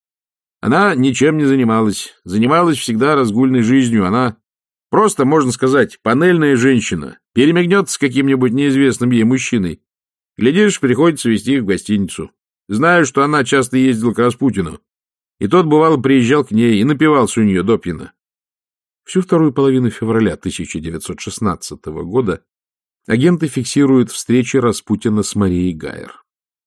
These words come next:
Пятнадцатого, семнадцатого, девятнадцатого, двадцать третьего, двадцать четвертого, двадцать пятого, двадцать восьмого. И вдруг все обрывается. И она исчезает из его жизни.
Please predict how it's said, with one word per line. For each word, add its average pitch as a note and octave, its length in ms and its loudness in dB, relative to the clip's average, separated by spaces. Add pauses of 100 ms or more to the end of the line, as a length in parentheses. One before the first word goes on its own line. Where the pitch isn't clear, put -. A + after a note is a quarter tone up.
(460)
Пятнадцатого, C3 800 -2
семнадцатого, A2 800 -2
девятнадцатого, A2 840 -4
двадцать A2 460 -2
третьего, F#2+ 380 -4
двадцать G#2+ 460 -4
четвертого, F#2 580 -6
двадцать B2+ 520 -4
пятого, F2+ 340 -4
двадцать B2 420 -2
восьмого. G#2 520 -2 (160)
И G#2 100 2
вдруг G#2+ 300 -6
все G2 220 -4
обрывается. - 760 -12 (480)
И G#2 80 0
она G#2 340 2
исчезает F2+ 840 -6
из D#2 180 -14
его F#2+ 200 -4
жизни. F#2+ 420 -14